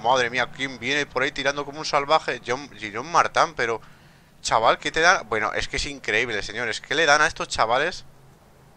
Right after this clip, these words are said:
Vaya, es imposible, o sea, es imposible. Es que es muy falso esto, es muy falso, esto es muy falso. Ginol Martin, ¿qué le han dado para a, a ese chaval para tirar como un salvaje y para quitarme veinte segundos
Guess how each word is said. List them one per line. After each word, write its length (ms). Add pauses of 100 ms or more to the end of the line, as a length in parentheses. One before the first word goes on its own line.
(1040)
Vaya, 220
es 80
imposible, 400
o 20
sea, 120
es 40
imposible. 460 (440)
Es 140
que 100
es 120
muy 180
falso 420
esto, 240
es 80
muy 160
falso, 440
esto 180
es 80
muy 140
falso. 600 (480)
Ginol 300
Martin, 580
¿qué 120
le 120
han 160
dado 200
para 160
a, 160 (160)
a 20
ese 160
chaval 320
para 160
tirar 300 (260)
como 220
un 160
salvaje 420
y 40
para 140
quitarme 360
veinte 400
segundos 480